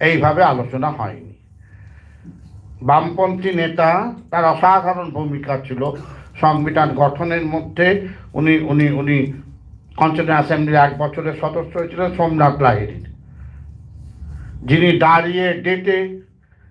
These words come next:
বিনা বিচারে আটক আইন আমাদের সংবিধানের অনুচ্ছেদে এখনো আছে, বাইশ নম্বর অনুচ্ছেদে,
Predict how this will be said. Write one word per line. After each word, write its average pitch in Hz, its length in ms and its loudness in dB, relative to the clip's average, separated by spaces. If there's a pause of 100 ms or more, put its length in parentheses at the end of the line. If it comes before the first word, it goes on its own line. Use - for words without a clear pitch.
(180)
বিনা 170 380 2
বিচারে 180 420 4
আটক 175 380 2
আইন 135 440 -4 (320)
আমাদের 165 480 -2
সংবিধানের 170 500 2
অনুচ্ছেদে 165 800 4 (240)
এখনো 190 400 0
আছে, 147 540 0 (280)
বাইশ 151 380 0
নম্বর 151 280 -4
অনুচ্ছেদে, 135 760 -2